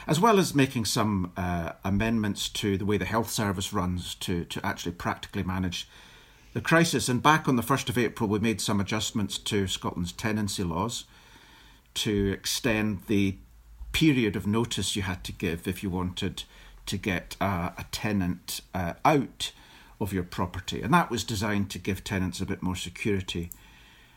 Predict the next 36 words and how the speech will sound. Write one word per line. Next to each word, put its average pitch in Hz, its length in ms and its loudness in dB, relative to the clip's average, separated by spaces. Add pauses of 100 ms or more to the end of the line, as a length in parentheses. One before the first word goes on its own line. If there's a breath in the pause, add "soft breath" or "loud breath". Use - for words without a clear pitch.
(300 loud breath)
during 101 240 4
the 101 60 0
pandemic. 131 500 4
And 127 80 4
this 139 220 4
week 131 240 2
I 113 100 4
attempted 117 480 0
to 104 60 -6
do 117 160 2
some 113 180 0
more 117 420 2
on 98 180 2
that 98 140 0
front, 101 480 -2
and 101 240 2
it 90 120 -4
got 71 180 -4
very 98 380 2
tetchy, 98 560 -2 (580 loud breath)
um, 90 540 0 (200)
and 92 160 0
we 98 60 0
had 92 120 0
a 90 40 -2
big 90 220 -2
bust - 280 -2
up, - 280 -4 (200)
um, 92 600 -2 (180)
and 101 480 0
it 104 200 -2
was, 101 260 -2
um, 107 420 -2 (480)
all 139 120 2
very 139 160 4
interesting. - 580 0